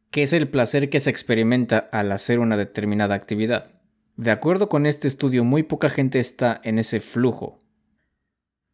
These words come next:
Una clave para experimentar este flujo en la vida es hacer lo que nos gusta.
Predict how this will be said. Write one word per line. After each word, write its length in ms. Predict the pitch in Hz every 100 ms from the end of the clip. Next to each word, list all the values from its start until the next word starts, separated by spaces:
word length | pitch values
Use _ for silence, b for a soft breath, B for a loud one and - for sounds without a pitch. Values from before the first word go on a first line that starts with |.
| _
Una 260 | 151 196 -
clave 300 | 185 208 214
para 220 | 131 113
experimentar 580 | - 120 117 113 123 135
este 240 | 139 123
flujo 720 | - 147 143 - 104 - -
en 160 | - 107
la 80 | 107
vida 340 | 127 117 110
es 260 | 113 117 -
hacer 260 | 120 127 127
lo 140 | 120
que 100 | -
nos 180 | 107 104
gusta. 460 | 107 120 - -